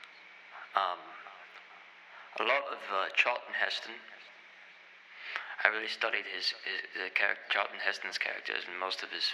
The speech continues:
films, and then I went on, uh, to, um, delve into, uh, the history of the man himself.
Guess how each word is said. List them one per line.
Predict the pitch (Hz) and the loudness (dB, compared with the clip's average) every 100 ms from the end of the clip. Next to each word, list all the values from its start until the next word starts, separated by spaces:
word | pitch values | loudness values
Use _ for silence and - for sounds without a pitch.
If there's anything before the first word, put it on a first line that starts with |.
| - | 0
films, | 87 - - | -2 -2 -2
and | 90 | 0
then | 90 | 2
I | 90 92 - - - - | 2 0 -8 -10 -8 -2
went | 95 85 | 0 2
on, | 85 82 80 - - - - - - | 0 -4 -14 -16 -16 -18 -18 -18 -12
uh, | - 87 76 55 - - - - - - - - - - - - - - | -4 0 0 0 -2 -6 -10 -14 -12 -10 -10 -10 -14 -18 -20 -12 -2 2
to, | 101 101 | 2 0
um, | 101 101 92 92 82 - - - - - - - - - - - - - - - - - - - - - - - - - - - 107 | -2 0 -2 -4 -12 -12 -14 -16 -16 -18 -18 -20 -20 -20 -20 -20 -18 -14 -12 -14 -18 -20 -20 -20 -20 -20 -20 -20 -20 -18 -18 -4 2
delve | 110 110 107 | 2 2 -2
into, | 107 107 104 104 | -4 -2 -2 -2
uh, | 101 98 95 92 92 92 - - - - - - - - - - - | -2 2 4 4 2 -2 -8 -14 -14 -16 -20 -20 -20 -20 -20 -20 -6
the | 104 | 0
history | 113 - 117 | 2 2 0
of | 107 | 0
the | |
man | 92 98 98 | 4 6 6
himself. | 90 90 - 110 90 | 4 0 2 2 0